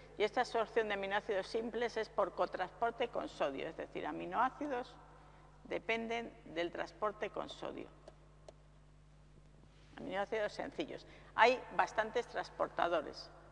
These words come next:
posiblemente muchos más de uno. Eh, la otra posibilidad es péptidos pequeños. Péptidos pequeños que son de dos o de tres aminoácidos.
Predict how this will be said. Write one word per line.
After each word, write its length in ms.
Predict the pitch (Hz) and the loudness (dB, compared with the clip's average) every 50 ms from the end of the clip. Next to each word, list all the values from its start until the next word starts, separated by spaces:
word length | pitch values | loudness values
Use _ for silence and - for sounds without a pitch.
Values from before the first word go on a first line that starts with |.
| - - | -8 -6
posiblemente 640 | 190 - - 208 190 196 202 202 208 214 202 214 208 | -6 -2 0 0 0 2 0 0 -2 -4 -4 -4 -4
muchos 300 | 196 196 - - 202 202 | -4 -6 -6 -6 -8 -4
más 240 | 202 196 190 - - | -2 -2 -4 -2 -2
de 120 | 165 143 | -2 -2
uno. 180 | - - 120 - - - - - - - - - - - - - - - - - - - - - - - - - - - - - - - - - - - - - - - - - - - - - - - - - - - - - - - - - - - - - - - - - - - - - - - - - - - - | -2 -2 -6 -10 -12 -16 -20 -20 -20 -20 -20 -20 -20 -20 -20 -20 -20 -20 -20 -20 -20 -20 -20 -20 -20 -20 -20 -20 -20 -20 -20 -20 -20 -20 -20 -20 -20 -20 -20 -20 -20 -20 -20 -20 -20 -20 -20 -20 -20 -20 -20 -20 -20 -20 -20 -20 -20 -20 -20 -20 -20 -20 -20 -20 -20 -20 -20 -20 -20 -20 -20 -20 -20 -20 -20 -20 -20 -6 0
Eh, 200 | 190 202 208 202 | 2 2 4 6
la 140 | 196 208 220 | 10 10 10
otra 180 | 220 - 262 | 12 10 6
posibilidad 680 | 262 269 247 - - 226 214 214 214 208 202 226 240 233 - - - | 6 6 2 2 0 -2 0 2 2 4 6 6 6 6 2 -6 -4
es 180 | - 233 - - | -4 -4 -4 -6
péptidos 760 | - - 233 220 - - - 165 156 151 147 151 - - - - - - | 0 0 0 0 0 -2 -2 -2 0 0 -4 -6 -10 -16 -18 -20 -4 -2
pequeños. 640 | 190 170 - 180 170 165 160 147 - - - - - - - | -2 0 2 2 2 2 0 -4 -4 -6 -10 -14 -18 -2 2
Péptidos 380 | 220 220 - 269 220 226 220 | 2 2 4 2 2 0 0
pequeños 560 | - - 226 214 - 247 247 262 254 262 - | 0 -2 -2 0 0 0 0 0 -2 -4 -4
que 100 | - 196 | -4 -4
son 300 | 175 - 208 180 170 160 | -2 0 -2 -2 -2 0
de 180 | 151 156 151 - - - | -2 -2 -2 -2 -6 -6
dos 540 | 180 202 220 233 247 233 - - - - - - - - - - - - - - - - - - | -2 0 2 2 2 -2 -6 -14 -18 -18 -20 -20 -20 -20 -20 -20 -20 -20 -20 -20 -20 -20 -10 0
o 240 | - 202 214 226 220 | 4 4 6 6 4
de 220 | 165 170 185 175 165 | 2 0 -2 -2 -2
tres 460 | - 202 196 208 220 214 - - - - | -2 -2 -2 0 -2 -2 -4 -10 -16 -6
aminoácidos. 760 | - 175 170 170 170 165 170 165 156 156 - - - 50 - | -4 -4 -4 -2 -4 -4 -2 -2 -2 -2 -2 -8 -8 -8 -8